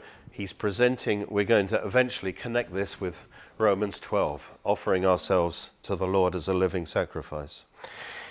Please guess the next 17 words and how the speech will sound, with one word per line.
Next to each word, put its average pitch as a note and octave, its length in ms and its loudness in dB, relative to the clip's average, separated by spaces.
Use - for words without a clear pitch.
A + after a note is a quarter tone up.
If G3 220 4
the G3 100 6
master F#3 600 6
accepts - 580 2
the D3 120 -4
servant's C#3+ 520 4
dedication, B2 800 0
then B2 200 6
he B2+ 180 2
consecrates - 880 0
him G2 360 0
at - 200 -4
the A#2+ 100 2
door F#2 440 6
for - 140 -4
service. F#2+ 680 2
And G#2+ 400 4